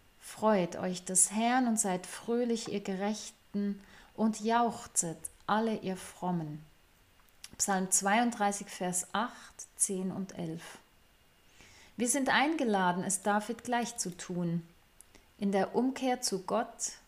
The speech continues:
im Bekennen der Schuld, in der Entlastung der Vergebung, im Zuflucht suchen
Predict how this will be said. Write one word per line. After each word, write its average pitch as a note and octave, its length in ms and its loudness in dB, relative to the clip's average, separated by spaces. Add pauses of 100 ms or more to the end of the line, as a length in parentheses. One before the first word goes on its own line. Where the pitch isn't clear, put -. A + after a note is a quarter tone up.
(400)
im G3 140 0
Bekennen A3+ 560 0
der F#3 120 0
Schuld, A#3+ 680 -4 (600)
in G#3 120 2
der G#3 160 2
Entlastung G#3+ 720 0
der G3+ 120 -2
Vergebung, G3+ 920 -2 (560)
im F#3+ 260 -2
Zuflucht B3+ 680 -6
suchen F#3 720 -4